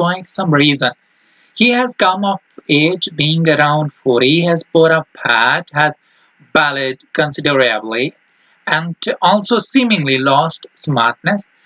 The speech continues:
He also lacked killer instinct, trapped inseparable from a detective. He never carries a son, lest he should kill anybody, even by mistake। मुख्तसर कहानी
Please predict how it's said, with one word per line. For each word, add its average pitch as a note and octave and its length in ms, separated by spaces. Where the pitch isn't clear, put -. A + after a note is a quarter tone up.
He A3 160
also G#3 380
lacked F#3 320
killer C#3 300
instinct, D#3+ 760
trapped F3 460
inseparable D#3 1200
from D3 280
a C3+ 80
detective. C3 640
He G#3+ 100
never A3 340
carries E3 440
a B2+ 160
son, D#3 480
lest F#3 340
he D3+ 100
should C#3+ 260
kill D3 280
anybody, D3 640
even A#2 180
by C3+ 140
mistake। C#3+ 460
मुख्तसर A#3+ 480
कहानी B2+ 540